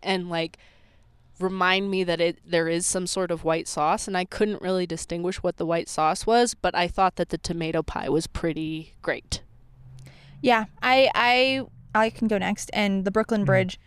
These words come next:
Speaker 2: it's a winner for a reason. People love it.
Speaker 3: Yeah.
Speaker 2: It's, it's, it's incredible. And I think the whipped ricotta is a big thing. I think it's, uh, one of Blue Pan's standout things that they do. It's, like, clearly fresh,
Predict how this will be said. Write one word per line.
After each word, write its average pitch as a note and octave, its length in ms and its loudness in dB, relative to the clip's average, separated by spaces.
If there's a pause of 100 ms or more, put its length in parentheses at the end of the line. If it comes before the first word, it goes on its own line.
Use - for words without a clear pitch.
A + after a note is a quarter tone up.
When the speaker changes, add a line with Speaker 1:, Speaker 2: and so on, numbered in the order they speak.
(720)
Speaker 2:
it's E4+ 180 4
a C#4+ 60 8
winner A#3+ 260 6
for A3+ 180 4
a G#3+ 40 8
reason. G#3 460 6 (280)
People A#3 280 4
love G3+ 180 6
it. G3 200 6
Speaker 3:
Yeah. G#3+ 80 2
Speaker 2:
It's, A2 480 -4 (420)
it's, - 220 2
it's - 280 2
incredible. G#3 460 4
And G#3 260 4
I A3 140 4
think G#3+ 200 2
the G#3+ 60 2
whipped G#3+ 180 2
ricotta G#3+ 320 2
is F#3+ 140 4
a G3 60 2
big F#3+ 280 2
thing. G#3 240 0
I F#3 80 2
think G3+ 200 -2
it's, - 200 -6 (400)
uh, G3 240 4
one G3+ 300 4
of G3 280 0
Blue G#3 160 2
Pan's G3 340 2
standout F#3+ 360 2
things F#3 240 -4
that G#3+ 120 -4
they A3 100 2
do. A#3 260 0
It's, G#3+ 260 0
like, F#3 140 0
clearly G#3+ 380 -2
fresh, - 640 0